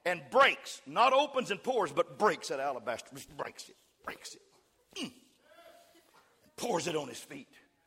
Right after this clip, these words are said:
and dries his feet with her hair. Now watch this. She, she became the be person. She became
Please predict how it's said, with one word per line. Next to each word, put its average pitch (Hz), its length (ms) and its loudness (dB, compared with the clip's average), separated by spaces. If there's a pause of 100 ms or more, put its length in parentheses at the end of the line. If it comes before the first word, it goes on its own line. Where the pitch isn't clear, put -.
(460)
and - 140 -20
dries - 440 0
his 165 180 -8
feet - 280 -14
with 113 160 -18
her - 220 -16
hair. 80 200 -20 (3250)
Now 147 100 -4
watch 160 280 0
this. 135 380 -16 (1600)
She, 190 320 -12 (200)
she 202 240 -10
became 156 560 -6
the 139 100 -8
be 143 460 -10
person. - 440 -14 (1000)
She 185 160 -14
became 143 840 -8